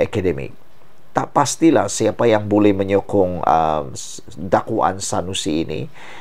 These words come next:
Adakah ianya dakwaan kajian akademik yang beliau buat sendiri ataupun ada profesor kah, orang-orang yang, uh, berkelayakan dari segi sejarah dan juga perlembagaan yang menyokong beliau?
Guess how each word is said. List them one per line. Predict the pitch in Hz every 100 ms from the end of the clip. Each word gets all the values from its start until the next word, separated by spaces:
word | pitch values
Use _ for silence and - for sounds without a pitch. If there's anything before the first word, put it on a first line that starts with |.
| -
Adakah | - 113 135 160 180 170 127
ianya | 120 113 160 - 110
dakwaan | 117 - 110 92 104 131 131
kajian | 113 98 110 -
akademik | 101 104 101 110 -
yang | 92 95 92 87
beliau | 98 95 160 131
buat | 101 98
sendiri | - - 87 - - 123 -
ataupun | - 147 175 160 160 220 135 92 - -
ada | 156 127 113 117 147 160 139
profesor | 117 107 107 104 117 127
kah, | 131 131 131 135
orang-orang | 80 95 107 - 95 107 104
yang, | 98 98 104 - - - -
uh, | 110 117 113 110 110 98
berkelayakan | 117 - 117 127 147 147 117 101 98
dari | 101 110
segi | - 101 104
sejarah | - 98 98 104 104 104
dan | 71 101 95 92 90
juga | 104 101 104
perlembagaan | 104 101 98 104 107 123 110 92
yang | 92 90
menyokong | 101 123 - 104 107
beliau? | 143 180 113